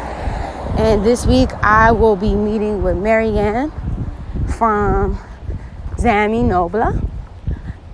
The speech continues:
And, um, I'm pretty damn excited about that, you know.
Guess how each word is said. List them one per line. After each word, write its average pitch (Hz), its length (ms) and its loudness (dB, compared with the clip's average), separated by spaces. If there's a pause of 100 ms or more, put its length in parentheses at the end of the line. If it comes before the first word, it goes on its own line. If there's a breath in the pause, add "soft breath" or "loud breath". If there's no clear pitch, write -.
And, 247 500 2
um, 254 680 2 (480)
I'm 311 140 6
pretty 415 320 4
damn 403 300 4
excited 370 460 2
about 180 380 2
that, 175 320 -2 (640 loud breath)
you 240 80 0
know. 254 260 4